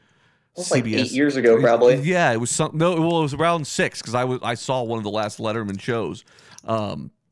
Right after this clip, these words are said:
Speaker 2: but something like that, regardless, like, I remember seeing him and he looked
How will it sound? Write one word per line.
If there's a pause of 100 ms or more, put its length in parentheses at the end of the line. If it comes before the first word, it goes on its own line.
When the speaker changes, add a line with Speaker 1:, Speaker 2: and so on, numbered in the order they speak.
Speaker 2:
but (160)
something
like
that,
regardless,
like,
I
remember
seeing
him
and
he
looked